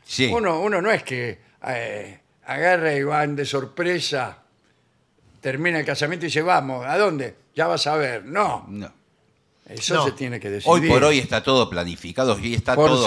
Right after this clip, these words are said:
Speaker 2: supuesto.
Speaker 1: hablado. Y le digo más, ya la novia sabe más o menos lo que va a pasar en la noche de boda.
Speaker 2: Sí, señor.
Speaker 1: Ya
Speaker 2: No
Speaker 1: el
Speaker 2: es como antes,
Speaker 1: las amigas
Speaker 3: No es
Speaker 2: que,
Speaker 3: como antes.
Speaker 2: que dice, "Hablaste con tu señora madre".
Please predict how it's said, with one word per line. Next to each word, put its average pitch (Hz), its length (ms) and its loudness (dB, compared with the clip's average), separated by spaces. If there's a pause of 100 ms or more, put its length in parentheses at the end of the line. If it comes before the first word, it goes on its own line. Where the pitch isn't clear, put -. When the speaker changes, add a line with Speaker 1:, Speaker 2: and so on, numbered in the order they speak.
Speaker 2:
supuesto. 95 460 6
Speaker 1:
hablado. 90 280 0
Y 127 100 0
le 139 160 4
digo 170 240 2
más, 120 400 2 (220)
ya 180 180 4
la 147 160 6
novia 131 380 2
sabe 110 280 2
más 101 220 0
o 87 60 -10
menos 107 240 0
lo 87 100 0
que 87 80 -4
va 98 80 4
a 95 60 0
pasar 90 320 -4
en 82 80 -8
la 82 100 -4
noche 87 300 -4
de 69 100 -6
boda. 71 380 -8
Speaker 2:
Sí, 120 340 0
señor. 101 460 -4
Speaker 1:
Ya 104 60 4
Speaker 2:
No 160 80 4
Speaker 1:
el 147 60 2
Speaker 2:
es - 60 -6
como 139 280 2
antes, 143 420 4
Speaker 1:
las 104 200 -2
amigas 127 320 2
Speaker 3:
No 139 60 8
es 143 120 6
Speaker 2:
que, - 40 6
Speaker 3:
como 135 140 4
antes. 143 360 2
Speaker 2:
que 143 60 4
dice, 147 240 0
"Hablaste 165 420 4
con 120 200 -6
tu 117 260 -8
señora 123 380 -6
madre". 139 500 0